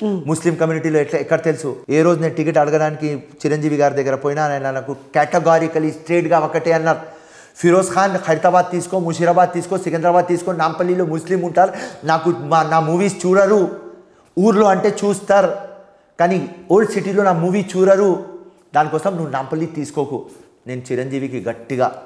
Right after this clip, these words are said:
Speaker 2: "అన్నా, ఇల్లు గెలిస్తేనే ఊరు గెలుస్తా,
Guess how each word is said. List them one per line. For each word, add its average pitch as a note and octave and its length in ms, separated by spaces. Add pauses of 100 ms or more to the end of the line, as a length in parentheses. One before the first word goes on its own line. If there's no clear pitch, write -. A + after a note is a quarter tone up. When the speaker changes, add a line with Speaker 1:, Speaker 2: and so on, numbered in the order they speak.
(180)
Speaker 2:
"అన్నా, B2+ 400 (400)
ఇల్లు D3 240
గెలిస్తేనే C3 480
ఊరు B2 240
గెలుస్తా, A2+ 600